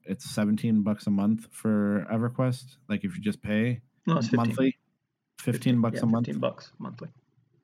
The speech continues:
Speaker 1: Okay, so it's fifteen bucks a month monthly to play EverQuest, and this guy's paying for six accounts.
Speaker 2: Yep.
Speaker 1: So, so at some point, even if he has six lifetime accounts, um, at some point, this guy has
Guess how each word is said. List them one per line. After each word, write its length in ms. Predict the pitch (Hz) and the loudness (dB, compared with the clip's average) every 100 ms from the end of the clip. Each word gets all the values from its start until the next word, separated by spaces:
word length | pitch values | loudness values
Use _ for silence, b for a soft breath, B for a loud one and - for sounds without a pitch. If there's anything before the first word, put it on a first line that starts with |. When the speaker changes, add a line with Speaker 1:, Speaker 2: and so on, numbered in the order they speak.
| _ 117 | _ -8
Speaker 1:
Okay, 280 | 110 92 | -2 -2
so 220 | 92 104 101 | -2 -2 -2
it's 120 | - | -2
fifteen 340 | 123 - 123 | -4 0 0
bucks 180 | 113 110 | 0 2
a 40 | |
month 280 | 107 101 95 | 2 2 0
monthly 640 | 101 101 90 95 90 90 - - - | 0 0 0 -2 -2 -2 -8 -20 -10
to 480 | - 98 92 90 87 | -2 0 2 0 -2
play 200 | - 98 | -2 0
EverQuest, 720 | 90 80 82 80 82 82 - | 0 -2 -4 -4 -4 -4 -6
and 240 | 87 80 - | -4 -4 -4
this 200 | 90 98 | -4 -4
guy's 220 | - 92 | 0 -2
paying 260 | - 90 85 | 0 -2 -2
for 140 | - | -4
six 220 | 80 - - | -8 -8 -10
accounts. 460 | - - - - _ _ _ - | -10 -10 -14 -20 _ _ _ -12
Speaker 2:
Yep. 180 | - - _ _ _ _ _ _ _ _ _ _ _ | -12 -12 _ _ _ _ _ _ _ _ _ _ _
Speaker 1:
So, 120 | - - _ - | -18 -18 _ -12
so 260 | - 131 120 | 0 2 4
at 160 | 113 | 4
some 200 | 117 165 | 4 2
point, 160 | 127 - | 2 4
even 220 | 143 175 | 4 4
if 100 | 160 | 4
he 60 | 143 | 2
has 140 | 113 | 2
six 260 | - 113 101 | 0 -2 0
lifetime 400 | 302 302 117 120 | 0 0 -2 -2
accounts, 520 | 127 135 131 131 - _ _ _ | -2 -2 -2 -8 -18 _ _ _
um, 460 | 98 92 85 80 73 101 | -6 -4 -4 -6 -10 -6
at 140 | 104 | -8
some 520 | - - - 123 120 | -8 -10 -2 2 2
point, 500 | 110 104 95 85 - _ _ _ _ _ | 0 -2 0 -2 -6 _ _ _ _ _
this 140 | 107 - | -6 -2
guy 160 | 107 | 0
has 160 | 92 | 0